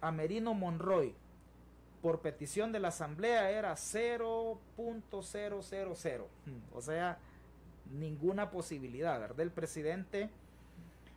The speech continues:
de entrada dice que no le importa lo que la Asamblea recomiende. Yo solo le recuerdo al presidente Bukele y a Merino Monroy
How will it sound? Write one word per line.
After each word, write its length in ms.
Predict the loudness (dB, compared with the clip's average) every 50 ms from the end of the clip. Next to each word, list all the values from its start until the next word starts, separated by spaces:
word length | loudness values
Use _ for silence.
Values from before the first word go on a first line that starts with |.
| -20 -20 -20 -20 -20 -18 -16 -6 -2
de 80 | -2 -2
entrada 600 | -2 -2 0 2 4 6 8 8 8 6 4 2
dice 340 | 0 -2 -2 -4 -4 -6 -6
que 180 | -4 -4 -4
no 200 | -2 -2 -2 0
le 1040 | 0 0 2 2 2 4 4 4 4 4 4 2 0 -2 -2 -4 -4 -4 -4 -6 -6 -4
importa 680 | -4 -6 -4 -2 2 2 4 4 2 0 2 2 2 4
lo 300 | 2 2 0 -2 -2 -2
que 440 | 0 2 4 4 4 4 4 2 2
la 100 | 0 -4
Asamblea 520 | -4 -6 -8 -8 -8 -6 -4 -4 -2 -2 -2
recomiende. 640 | -4 -6 -8 -8 -8 -8 -6 -6 -8 -8 -8 -10 -14 -18 -20 -20 -20 -20 -20 -20 -20 -20 -16 -8 0
Yo 140 | 2 4 4
solo 400 | 6 6 6 6 8 8 8 6
le 140 | 6 4 4
recuerdo 540 | 0 -2 -4 0 2 4 4 4 4 4 2
al 100 | 0 0
presidente 500 | -2 -4 -2 -2 -2 -2 -2 -2 -2 -2
Bukele 440 | -2 -4 -4 -2 0 2 2 2
y 80 | 2 2
a 60 | 0
Merino 400 | -2 -4 -4 -4 -2 -2 -2 -2
Monroy 560 | -4 -4 -6 -4 -2 2 2 2 2 0 -2